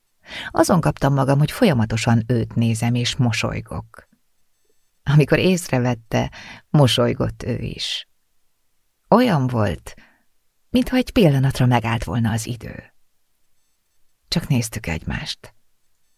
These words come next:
Ketten voltunk ezen a világon.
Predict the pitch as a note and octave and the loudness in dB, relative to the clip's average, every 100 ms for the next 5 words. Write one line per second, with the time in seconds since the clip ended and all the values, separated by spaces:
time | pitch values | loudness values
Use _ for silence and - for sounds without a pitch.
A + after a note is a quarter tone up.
0 | _ _ _ _ _ - B2+ - - B2 | _ _ _ _ _ -6 -4 -4 -4 -2
1 | A#2+ A2 - A2+ A2+ C3 B2 A#2+ A#2+ A2 | -2 -4 -6 -2 -2 -2 -2 0 -2 -4
2 | F2+ - - A#2+ - _ | -4 -6 -6 -8 -8 _